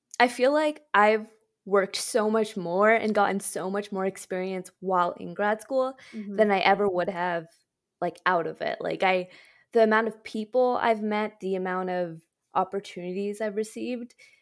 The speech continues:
Speaker 1: I think that was just very valuable to me at the time of my life. And if I hadn't had those, I probably would not be, I guess,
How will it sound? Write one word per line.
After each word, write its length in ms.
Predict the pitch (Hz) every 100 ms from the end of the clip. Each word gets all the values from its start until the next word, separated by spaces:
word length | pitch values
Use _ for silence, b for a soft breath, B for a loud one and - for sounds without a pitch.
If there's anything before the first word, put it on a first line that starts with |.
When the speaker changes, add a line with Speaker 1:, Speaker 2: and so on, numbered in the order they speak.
| b -
Speaker 1:
I 100 | 220
think 200 | 226 240
that 140 | 226 175
was 120 | 196
just 220 | 190 - - _
very 280 | 175 185 180
valuable 520 | 165 151 170 180 202
to 160 | 202 220
me 220 | 208 202 185
at 140 | 185
the 60 | 151
time 300 | - 180 175
of 60 |
my 160 | 170 160
life. 420 | 160 180 226 - _ B B B -
And 120 | 208
if 120 | 202
I 160 | 190 180
hadn't 400 | - - 185 -
had 260 | 220 220
those, 400 | 240 277 285 269 -
I 100 | 190
probably 600 | - - 180 180 196 196
would 200 | 180 170
not 260 | 165 170 _ _ _ _ _
be, 540 | 196 185 175 165 170 - _ _ _ -
I 100 | 202
guess, 480 | 185 175 - -